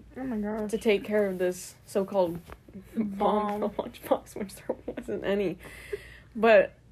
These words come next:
Speaker 2: so, yeah, after that, nobody could say bomb in, <laughs> in the school.
Speaker 3: That's crazy.
Speaker 1: Oh my gosh.
Speaker 2: That was, that was, like, a, an unwritten rule.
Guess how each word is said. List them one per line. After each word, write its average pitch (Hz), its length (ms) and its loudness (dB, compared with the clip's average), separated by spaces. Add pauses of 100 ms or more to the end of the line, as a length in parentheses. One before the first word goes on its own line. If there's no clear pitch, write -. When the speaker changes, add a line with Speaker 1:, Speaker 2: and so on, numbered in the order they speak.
Speaker 2:
so, 190 480 4 (840)
yeah, 196 160 2
after 196 180 0
that, 175 160 2
nobody 180 280 -2
could 180 160 -14
say 170 140 -6
bomb 160 340 -6 (280)
in, 226 80 -10 (140)
<laughs> - 160 -20
in 233 80 -8
the 208 80 -4
school. - 380 -10 (440)
Speaker 3:
That's - 240 -6 (200)
crazy. 415 220 0
Speaker 1:
Oh - 20 0
my 440 140 6
gosh. 294 580 6
Speaker 2:
That 220 180 6
was, 226 220 10
that 233 140 2
was, 233 140 6
like, 240 160 4
a, 202 300 4 (300)
an 185 500 -2
unwritten 185 500 0
rule. 165 360 -6